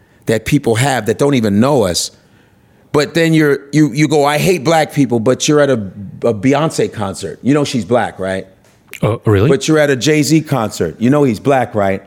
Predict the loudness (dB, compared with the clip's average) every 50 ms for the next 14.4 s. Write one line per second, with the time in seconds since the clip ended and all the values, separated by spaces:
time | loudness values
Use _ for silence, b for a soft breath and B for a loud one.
0 | b b b b b b b 0 0 0 2 2 0 -2 0 0 0 0 0 0
1 | 0 0 0 0 0 0 0 0 0 0 0 0 0 0 0 -2 -2 0 0 -2
2 | 0 0 0 0 0 0 2 2 2 0 -2 -4 0 2 2 4 4 4 2 2
3 | 0 B B B B B B B -6 -2 0 0 2 2 2 2 2 2 2 2
4 | 0 0 0 2 2 4 4 4 2 0 0 0 0 0 -2 -4 -2 -2 0 0
5 | 0 -2 -4 -2 0 2 2 2 2 2 2 0 2 2 2 2 2 2 2 2
6 | 0 0 0 0 0 2 2 2 0 0 b b b b b b b -2 0 0
7 | 0 0 2 2 2 2 2 0 0 0 0 0 0 0 0 0 0 -2 B B
8 | B B B B 0 0 0 0 0 -2 -2 2 2 2 2 2 2 -2 -2 -2
9 | -4 -2 -2 -2 0 0 0 0 0 2 2 2 2 2 2 2 4 4 2 2
10 | 0 -2 B B B B B -2 0 0 2 2 0 0 0 2 0 0 0 -2
11 | -4 -2 -2 0 0 0 0 0 0 0 0 0 -2 0 -2 -2 -2 0 0 2
12 | 2 0 -2 -4 -8 -12 -16 _ _ _ _ _ _ _ _ _ _ _ _ _
13 | 0 2 4 4 4 4 4 2 2 2 2 0 2 0 0 0 0 -2 0 2
14 | 2 2 4 2 0 -2 -8